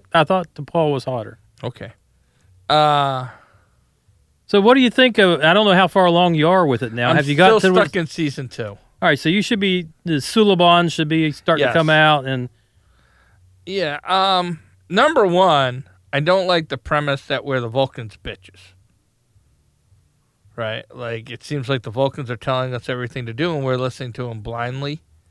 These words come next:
Speaker 2: Uh, but at that time, I'm sure they were more powerful than us and blah, blah, blah, blah, blah.
Speaker 1: More experienced.
Speaker 2: Yeah, more experienced.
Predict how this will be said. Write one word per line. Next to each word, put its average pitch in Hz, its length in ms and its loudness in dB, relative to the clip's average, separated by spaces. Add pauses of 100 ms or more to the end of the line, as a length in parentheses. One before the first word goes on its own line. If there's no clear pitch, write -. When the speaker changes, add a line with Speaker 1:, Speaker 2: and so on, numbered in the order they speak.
(880)
Speaker 2:
Uh, 120 360 -4
but 123 320 -6
at 135 160 0
that 135 220 -2
time, 135 380 0
I'm 127 120 -6
sure 131 240 -6
they 127 100 -6
were 123 140 -4
more 117 180 -6
powerful 160 540 0
than 135 180 -4
us 127 300 -2
and 120 100 -10
blah, 113 180 -6
blah, 110 140 -6
blah, 104 200 -8
blah, 98 160 -12
blah. 117 300 -6
Speaker 1:
More 165 160 2
experienced. 135 840 -2 (100)
Speaker 2:
Yeah, 135 300 0
more 113 160 -8
experienced. 143 640 -10